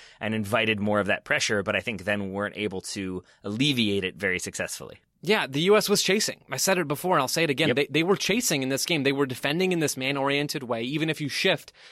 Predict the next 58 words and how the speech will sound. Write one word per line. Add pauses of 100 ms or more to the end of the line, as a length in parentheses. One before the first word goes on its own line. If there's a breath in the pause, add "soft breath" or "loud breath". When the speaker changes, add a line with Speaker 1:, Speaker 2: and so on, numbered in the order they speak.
(160 loud breath)
Speaker 2:
to
have
more
cover
deeper
down
in
your
own
midfield, (420 loud breath)
you
still
have
to
step
to
pressure
the
ball.
And
the
U
S
really (140)
couldn't
do
that
consistently,
or, (160)
or
at
least
they
couldn't
time (400 loud breath)
their
pressure
right.
Because
even
on
Switzerland's
second
goal, (480 soft breath)
Granit
Xhaka
has
the
ball
and
Musa
tries
to
go
step
and
pressure
him.